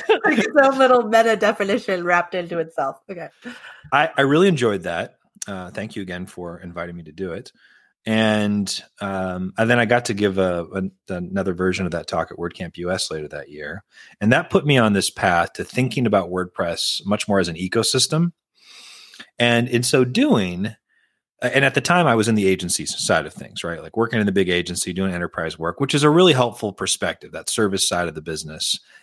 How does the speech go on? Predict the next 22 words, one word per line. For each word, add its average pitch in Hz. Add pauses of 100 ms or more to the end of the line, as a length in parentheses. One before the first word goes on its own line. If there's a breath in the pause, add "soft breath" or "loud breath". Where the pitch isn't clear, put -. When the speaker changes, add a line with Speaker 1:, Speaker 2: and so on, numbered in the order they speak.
(140 soft breath)
Speaker 2:
and 113
had 110
been 113
doing 151
more 139
with 120
product. 98
I 101
also 117
have, 104
like, 98
a 85
product 87
background. 92 (140)
I 87 (240)
co-founded 92
the -
startup 90
about 85
fifteen 90
years 98
ago 90